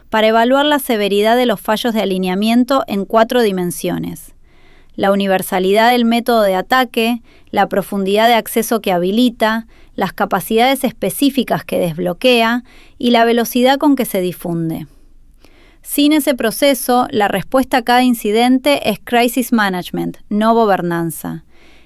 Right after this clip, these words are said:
Y el Agent Network del Pentágono es el primer despliegue formal agéntico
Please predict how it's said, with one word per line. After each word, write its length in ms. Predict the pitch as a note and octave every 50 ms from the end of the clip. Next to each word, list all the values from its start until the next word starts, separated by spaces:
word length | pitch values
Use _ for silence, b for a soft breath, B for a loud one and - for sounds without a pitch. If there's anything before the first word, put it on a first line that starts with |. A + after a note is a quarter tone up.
| b b
Y 140 | G#3 G3+ G3+
el 120 | G3+ G#3+
Agent 360 | A#3 B3 B3+ - C#4+ C4 B3
Network 420 | A#3+ B3 B3+ A#3+ C4 C4 B3 A3+ G3+
del 180 | G3+ F#3+ F#3
Pentágono 720 | - F#3+ F3+ F#3+ - - B3 B3 A#3 A#3 A#3 A#3 A#3+ A#3+ -
es 180 | - - B3 -
el 140 | D4 C#4+ B3+
primer 400 | - A#3+ A#3 A#3+ B3+ C#4+ D4 D4+
despliegue 480 | D4+ C4+ - - - B3 B3 B3+ C4
formal 420 | B3+ - G#3+ G3 G3 G3+ G#3 A3 A3
agéntico 720 | G#3+ G#3 - - A#3+ B3 B3+ - C#4 C4 - D4 C#4+ C#4